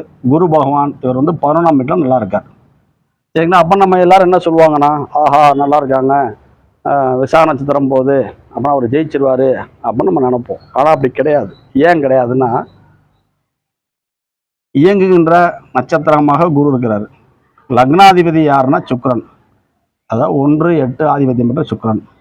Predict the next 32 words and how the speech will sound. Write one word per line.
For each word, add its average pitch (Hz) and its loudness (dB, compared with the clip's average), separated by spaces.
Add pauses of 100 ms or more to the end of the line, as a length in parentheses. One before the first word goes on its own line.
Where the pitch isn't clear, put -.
(120)
அப்பனா 165 -4 (160)
சுக்கிரன்ல 180 -2
இருந்து 139 0 (120)
குரு 165 0
எப்படி 143 -2
இருக்காரு 123 -2 (220)
அப்படின்னு 113 -4
பார்த்தா, 117 -4 (640)
சுக்கிரனை 156 -2
ஒண்ணுன்னு 151 0
வச்சோம்னா 123 -2 (100)
இவர் 120 -6
ஆறுன்னு 123 -2
வர்றாரு. 98 -8 (220)
அப்பனா 110 -4 (560)
ஆறு, 175 4
எட்டு 127 -2 (220)
அப்படிங்கிற 113 0 (140)
சஷ்டாசகமா 165 0
இருக்கிறாங்க. 98 -4 (160)
இது 135 -2
ஒரு 127 -2
முதல் 143 0
பாயிண்ட். 110 -6
உடம்பும் 160 0
மனசும் 147 -2
ஒரே 156 0
நேர்கோட்டுல 139 -2
இல்ல. 127 0 (760)
ஜாதகம் 160 4
ஒண்ணு 156 0
நினைச்சா 151 2